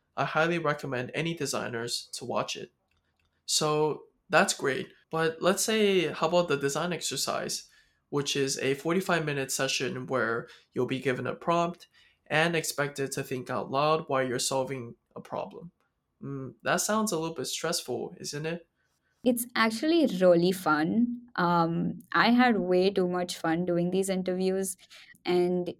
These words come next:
Speaker 2: the best way I feel to prepare for this, again, there are lots of online resources, whiteboarding challenges.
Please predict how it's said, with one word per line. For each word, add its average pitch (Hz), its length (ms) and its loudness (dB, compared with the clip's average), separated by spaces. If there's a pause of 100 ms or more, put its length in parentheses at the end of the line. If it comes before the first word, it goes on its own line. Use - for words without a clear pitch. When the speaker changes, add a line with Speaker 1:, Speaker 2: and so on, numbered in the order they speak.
Speaker 2:
the 226 180 8
best 208 460 2
way 311 240 0
I 302 80 0
feel 208 600 -2
to 214 100 -4
prepare 165 640 0
for 185 280 2
this, 185 400 0
again, 170 440 0
there 240 160 2
are 269 120 2
lots 170 380 -2
of 170 160 -4
online 180 420 -2
resources, 214 920 0 (340)
whiteboarding 190 880 0
challenges. 196 1000 0